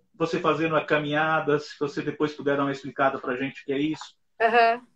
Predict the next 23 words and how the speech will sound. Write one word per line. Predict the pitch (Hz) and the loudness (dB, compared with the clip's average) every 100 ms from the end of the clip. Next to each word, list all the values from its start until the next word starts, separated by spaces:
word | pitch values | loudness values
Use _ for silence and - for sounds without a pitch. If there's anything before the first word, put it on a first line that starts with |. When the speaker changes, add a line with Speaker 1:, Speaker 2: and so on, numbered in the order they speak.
| _ _ | _ _
Speaker 1:
Ca-, | 226 220 | 2 6
candidato, | 226 220 220 226 220 - | 6 8 8 8 6 -2
candidatou-se | 202 196 190 180 196 180 | 0 4 6 6 6 4
a | |
vereador | 180 175 165 175 | 6 8 6 4
em | 165 | 2
dois | 160 147 | 0 2
mil | 156 | -2
e | - | 4
quatro, | 170 185 180 160 | 8 10 8 2
foi | 160 156 | 0 2
eleita, | 160 185 180 165 | 4 4 4 2
depois | 160 175 - | 0 0 -2
tentou | 165 - 160 | -4 -2 -2
ser | 165 151 | -2 -2
prefeita, | 151 147 160 160 147 135 | -2 -2 0 0 0 0
não | 143 | 0
conseguiu. | 147 - 165 175 | -4 -4 0 2
Acho | - | 0
que | |
você | 190 | -4
ficou | 180 190 | -2 -2
em | 165 | -2